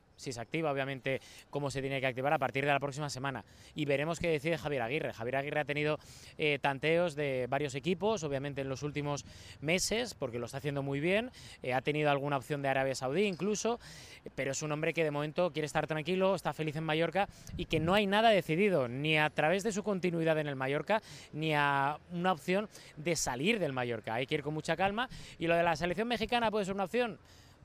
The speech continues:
Yo te digo que a nivel informativo, de momento, por lo que controlamos, de momento no hay nada, pero porque, porque no ha habido contactos ni con Javier Aguirre ni con ningún otro técnico.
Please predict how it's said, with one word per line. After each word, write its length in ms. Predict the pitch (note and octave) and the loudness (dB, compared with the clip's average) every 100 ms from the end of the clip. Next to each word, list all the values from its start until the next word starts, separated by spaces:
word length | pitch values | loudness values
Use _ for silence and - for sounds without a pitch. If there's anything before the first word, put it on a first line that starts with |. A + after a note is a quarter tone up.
| - D3 | -16 0
Yo 220 | E3+ G#3 | 4 4
te 160 | G#3+ | 4
digo 240 | F#3+ E3 D3 | 2 2 2
que 80 | C#3+ | 0
a 60 | |
nivel 260 | C#3+ D3+ F3+ | 2 2 2
informativo, 640 | F3 E3+ D#3+ D3+ G#3+ A#3 | 0 -2 -2 0 0 -2
de 140 | C#3 C#3 | -4 -4
momento, 320 | D3 D#3 C#3 | -2 -2 -2
por 160 | C3+ | -2
lo 100 | C3+ | -2
que 80 | B2+ | -2
controlamos, 640 | C3 B2+ C3 D3+ F#3+ A3+ - - - - | -2 -2 2 2 2 -2 -4 -14 -20 -6
de 140 | C#3 | -2
momento 240 | C#3 D3+ E3 | 0 0 2
no 80 | |
hay 100 | D#3+ | 2
nada, 240 | D#3 F3 A3 | 2 2 2
pero 240 | - E3 | 2 2
porque, 380 | D3 D3 D3 C#3 - - - - | 2 0 2 0 -2 -20 -20 -10
porque 240 | - D3+ D3 | -6 -2 0
no 120 | D#3 | 4
ha 20 | |
habido 220 | F3 G3 | 4 4
contactos 580 | F3+ E3+ F#3+ G3 C#3 A2+ | 2 2 2 2 -2 -8
ni 160 | B2+ C3+ | -8 -6
con 220 | C#3 C3+ | -4 -2
Javier 200 | C3+ F3 | 0 2
Aguirre 280 | G3 B3 A#3 | 2 2 0
ni 100 | F3+ | 0
con 140 | D#3 | -2
ningún 220 | D3+ D3+ | -2 -2
otro 340 | D#3+ D3+ D3 C3 | -2 0 0 0
técnico. 440 | B2 A2+ G#2+ G#2 | -2 -6 -8 -10